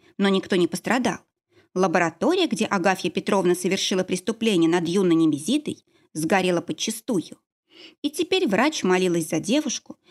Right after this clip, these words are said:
чтобы та помогла ей с сыном. Она готова умолять, унижаться, пойти на все, лишь бы ее мальчик был здоров и вновь ей улыбался.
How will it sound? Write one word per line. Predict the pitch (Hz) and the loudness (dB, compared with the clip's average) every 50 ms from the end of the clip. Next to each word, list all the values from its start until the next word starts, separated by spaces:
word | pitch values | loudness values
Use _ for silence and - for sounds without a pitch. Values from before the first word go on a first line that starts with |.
| - - | -20 -16
чтобы | - - - 214 185 208 202 | -14 -8 -6 -4 -2 -2 -2
та | - 196 190 | 0 -2 -2
помогла | - 185 185 185 180 180 185 180 | 0 0 0 2 2 2 0 0
ей | 160 165 - | 0 0 -2
с | - - | -4 -4
сыном. | - - 240 160 151 - - - _ _ _ _ _ _ _ _ _ _ | -6 -4 -2 -2 -2 -4 -6 -10 _ _ _ _ _ _ _ _ _ _
Она | - 339 370 392 359 | 0 2 2 4 2
готова | 233 208 - - 190 160 180 | 2 0 0 0 0 0 0
умолять, | - - 185 170 160 151 190 254 254 - - - _ _ | 2 2 2 2 2 2 0 -2 -6 -10 -16 -20 _ _
унижаться, | - 202 202 185 175 160 165 190 240 277 - - - - - - _ _ _ _ _ | 0 2 2 2 2 2 0 -2 -2 -2 -4 -8 -14 -14 -16 -18 _ _ _ _ _
пойти | - 196 196 196 196 - 190 | -2 0 0 0 0 0 2
на | 180 170 165 | 2 2 0
все, | - - - - 240 311 | -2 -4 -2 0 2 2
лишь | 320 294 233 196 190 | 2 2 2 0 0
бы | 151 185 | 0 0
ее | 170 175 180 175 170 | 2 2 2 2 2
мальчик | 156 160 208 311 - - - - | 2 2 2 0 0 -2 -4 -2
был | 175 165 208 190 | -2 0 0 0
здоров | 170 165 165 180 180 190 180 180 - | 0 0 0 0 0 0 -2 -4 -4
и | - 208 | -4 -2
вновь | 180 - 190 175 170 - | 0 2 2 2 2 0
ей | - 180 160 - | -2 -4 -4 -4
улыбался. | - 175 190 196 190 214 185 156 - - - - - - | -2 -4 -2 -2 0 -2 -2 -2 -6 -8 -12 -14 -14 -18